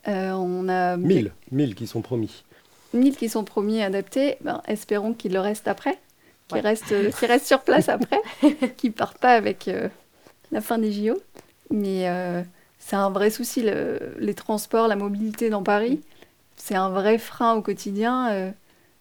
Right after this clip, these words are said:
Speaker 1: en termes de spontanéité dans les déplacements.
Speaker 2: Et vous vous privez de sortir pour ça ?
Speaker 1: Euh, bah, par exemple, le soir, oui, parce que, par, euh, enfin, typiquement, si on me propose, euh, le matin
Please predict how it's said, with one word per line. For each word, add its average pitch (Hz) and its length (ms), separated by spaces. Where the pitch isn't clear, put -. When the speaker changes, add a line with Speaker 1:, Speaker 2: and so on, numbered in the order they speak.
Speaker 1:
en 190 160
termes 220 240
de 196 200
spontanéité 202 680
dans 190 100
les 190 140
déplacements. 208 580
Speaker 2:
Et - 60
vous 127 100
vous 135 80
privez 151 320
de 165 60
sortir 135 380
pour 123 160
ça ? 135 160
Speaker 1:
Euh, 233 720
bah, 202 160
par 202 180
exemple, 220 400
le 202 60
soir, 254 320
oui, 294 160
parce 226 200
que, - 80
par, 196 240
euh, - 200
enfin, 220 160
typiquement, 254 580
si - 140
on 262 80
me 254 40
propose, 233 520
euh, 196 440
le 226 120
matin 240 400